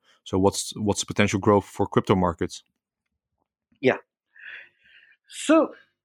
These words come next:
Speaker 2: if you see derivatives, right, the real use case of derivatives is in hedging. So they help you
Speaker 1: Mm-hmm, mm-hmm.
Speaker 2: protect against downside moves in price and, you know, and, uh, against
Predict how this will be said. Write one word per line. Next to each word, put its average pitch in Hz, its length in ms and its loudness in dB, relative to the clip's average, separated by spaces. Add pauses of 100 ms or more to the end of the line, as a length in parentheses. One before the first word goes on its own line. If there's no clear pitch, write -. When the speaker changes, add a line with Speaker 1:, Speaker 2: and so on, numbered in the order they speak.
(140)
Speaker 2:
if 202 220 -4
you 294 160 6
see 220 600 -2 (380)
derivatives, 139 800 2
right, 139 200 -10 (100)
the 143 120 4
real 196 300 2
use 190 320 2
case 202 320 0
of 175 160 -2
derivatives 143 600 2
is 135 120 -4
in 147 140 -4
hedging. 110 400 -8 (400)
So 127 460 -4 (100)
they 156 160 2
help 127 300 2
you 101 140 2
Speaker 1:
Mm-hmm, - 160 -6
mm-hmm. 101 140 0
Speaker 2:
protect - 200 -6 (280)
against 135 360 -10 (580)
downside 151 640 0
moves 135 400 -2
in 139 200 -2
price 131 460 0
and, 147 320 -2
you 131 120 -10
know, 180 340 -12 (400)
and, 131 400 -4 (440)
uh, 120 200 4
against 147 540 0